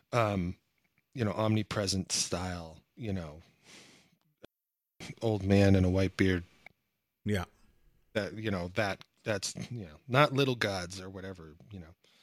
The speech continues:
Speaker 2: I think there could be a sort of existentialist Sartrean response to the Nietzschean God is dead thing, where it's like, "Now I am totally responsible. I am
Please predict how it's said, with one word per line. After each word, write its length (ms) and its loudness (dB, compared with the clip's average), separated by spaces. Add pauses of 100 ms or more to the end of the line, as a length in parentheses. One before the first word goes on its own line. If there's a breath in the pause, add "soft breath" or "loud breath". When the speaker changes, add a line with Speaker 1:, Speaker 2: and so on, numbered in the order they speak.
(760 soft breath)
Speaker 2:
I 80 4
think 220 2
there 140 6
could 220 -6
be 160 6
a 60 6
sort 320 4
of 140 2
existentialist 1000 6
Sartrean 640 6
response 580 2
to 220 4
the 120 2
Nietzschean 540 2
God 260 0
is 120 -2
dead 260 -2
thing, 220 -4
where 100 -2
it's 240 -4
like, 240 -4 (420 loud breath)
"Now 340 6
I 180 8
am 160 6
totally 400 4
responsible. 760 2
I 160 4
am 380 -2